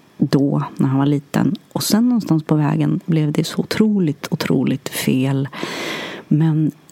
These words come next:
det där lilla, lilla, lilla finns fortfarande kvar. Och det är den vi måste liksom bara be för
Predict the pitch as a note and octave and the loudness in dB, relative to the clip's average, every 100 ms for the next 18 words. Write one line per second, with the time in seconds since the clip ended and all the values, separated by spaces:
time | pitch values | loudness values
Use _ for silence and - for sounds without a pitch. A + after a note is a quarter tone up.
0 | - - E3+ A3 A3 G3 F3 F#3+ G#3 F3+ | -8 -2 2 2 4 2 2 2 2 2
1 | D#3+ E3+ F#3+ F3 E3+ F#3+ F3 - F#3 F#3 | 2 2 2 2 2 2 0 2 2 2
2 | - F#3+ - - E3+ E3 D#3+ - F#3+ E3+ | 2 0 2 2 4 2 2 2 2 4
3 | F3 F3 - - - - - - - - | 2 0 -2 -8 -8 -8 -10 -10 -14 -18
4 | _ _ _ - - F#3 E3 D#3+ - - | _ _ _ 0 2 2 2 0 -2 0
5 | F3+ F3+ F#3+ D3+ D3+ D#3 D3 D3+ - D#3 | 0 2 2 2 2 2 2 0 0 0
6 | E3+ - - D3 - B3 - - - E3 | 2 0 0 2 0 -4 -12 -4 0 2
7 | D3+ D#3+ E3+ - E3+ E3 D3+ - - - | 2 0 -2 0 2 2 0 -2 0 2
8 | - | 2